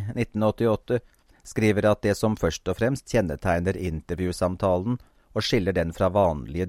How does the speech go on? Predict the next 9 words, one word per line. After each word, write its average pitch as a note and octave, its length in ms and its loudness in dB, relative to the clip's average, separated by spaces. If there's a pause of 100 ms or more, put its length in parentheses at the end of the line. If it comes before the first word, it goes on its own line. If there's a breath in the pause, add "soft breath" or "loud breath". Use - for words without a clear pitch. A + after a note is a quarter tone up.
dybdeintervjuer, E2+ 1000 -2 (560 soft breath)
er B2 160 2
fokus F#2 440 -2
på F#2+ 120 -4
dialog G2 640 0 (180)
og G2 160 0
gjensidighet F2 960 -2
i F#2+ 80 0
relasjonen. F2 640 -4